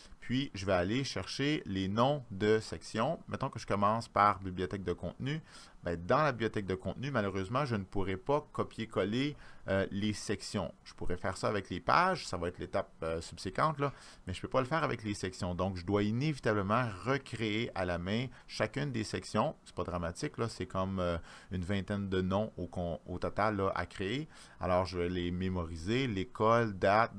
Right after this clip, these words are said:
développement professionnel, suivi classe élève. Alors, je m'en vais de ce côté-ci, je m'en vais dans la bibliothèque de contenu et je crée des sections.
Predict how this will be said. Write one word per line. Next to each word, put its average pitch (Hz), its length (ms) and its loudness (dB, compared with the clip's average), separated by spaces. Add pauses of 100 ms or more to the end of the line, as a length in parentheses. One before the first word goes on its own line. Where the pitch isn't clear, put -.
développement 92 480 -2
professionnel, 95 880 -2
suivi 95 640 -6
classe 92 520 0
élève. 98 520 0 (640)
Alors, 85 300 0
je 80 140 -10
m'en 85 220 -2
vais 87 180 -4
de 87 100 -4
ce - 100 -10
côté-ci, 127 800 -4
je 80 360 -10
m'en 85 160 -2
vais 92 140 -2
dans 90 100 0
la 82 140 -2
bibliothèque 82 500 -6
de 82 100 -6
contenu 110 640 -6 (180)
et 120 160 0
je 101 140 -2
crée 104 560 -6 (300)
des 104 180 -4
sections. 107 760 -4